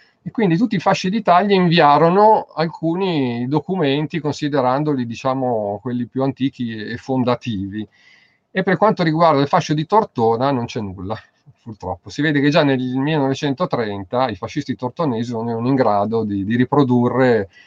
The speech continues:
diciamo, la carta intestata de-, del fascio dei primi, dei primi anni. Mentre ci sono documenti che riguardano, per esempio, il fascio di Castelnuovo Scrivia. Ecco, già dalla sua fondazione e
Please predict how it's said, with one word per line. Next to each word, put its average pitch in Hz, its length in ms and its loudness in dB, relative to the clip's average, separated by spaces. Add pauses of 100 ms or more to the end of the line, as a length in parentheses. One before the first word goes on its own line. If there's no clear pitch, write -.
(140)
diciamo, 117 760 2
la 117 140 0
carta 143 280 0
intestata 131 760 2
de-, 104 140 -6
del 110 160 -10
fascio 117 440 -2
dei 104 120 -6
primi, 95 720 -14
dei 101 120 -12
primi 104 300 -14
anni. 92 360 -20 (420)
Mentre 220 400 0
ci 269 100 0
sono 151 240 0
documenti 151 880 -2
che 139 120 -2
riguardano, 131 420 2
per 196 120 -8
esempio, - 280 -6
il - 60 -10
fascio 107 240 -4
di 113 80 -6
Castelnuovo 101 480 -10
Scrivia. 98 500 -20 (720)
Ecco, 101 280 -16
già 127 160 -2
dalla 127 160 0
sua 135 160 0
fondazione 170 1080 2
e 127 80 0